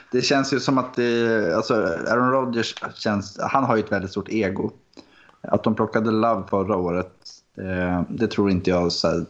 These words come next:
kändes superbra för honom. Sen så har det, det som har snackats om är väl att han vill ha ett nytt kontrakt. Och, för han har väl bara garanterade pengar det här året, om jag inte minns helt fel. Och där har de inte liksom haft möjlighet att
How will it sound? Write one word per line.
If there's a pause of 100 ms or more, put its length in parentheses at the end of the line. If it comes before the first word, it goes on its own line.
(280)
kändes
superbra
för
honom. (680)
Sen
så
har (400)
det, (240)
det
som
har
snackats
om
är
väl
att
han
vill
ha
ett
nytt
kontrakt.
Och, (880)
för
han
har
väl
bara
garanterade
pengar
det
här
året,
om
jag
inte
minns
helt
fel. (1040)
Och
där
har
de
inte
liksom
haft
möjlighet
att